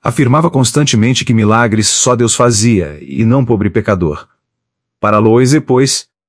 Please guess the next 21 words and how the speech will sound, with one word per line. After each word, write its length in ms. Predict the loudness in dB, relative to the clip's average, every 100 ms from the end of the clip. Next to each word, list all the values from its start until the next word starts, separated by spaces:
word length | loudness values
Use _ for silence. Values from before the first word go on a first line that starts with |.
| _ _
foi 180 | -2 0
verdadeira 640 | 2 2 0 2 2 2
desgraça 500 | 2 0 0 0 0
a 40 | 0
simples 520 | 0 0 0 0 0
ideia 360 | 0 2 2
de 120 | 0 0
que 140 | 0
é 160 | 2 0
que 80 |
o 60 | -2
conselheiro 640 | 0 0 0 2 2 2
nutrisse 540 | 0 0 0 0 0 2
a 100 | 2
mãe 200 | 2 2
nem 480 | 2 2 2 2 2
má 240 | 2 0
suspeita 500 | 0 -4 -2 -2 0
a 20 |
respeito 440 | 0 0 0 -2 0
dele. 440 | 0 0 -2 -8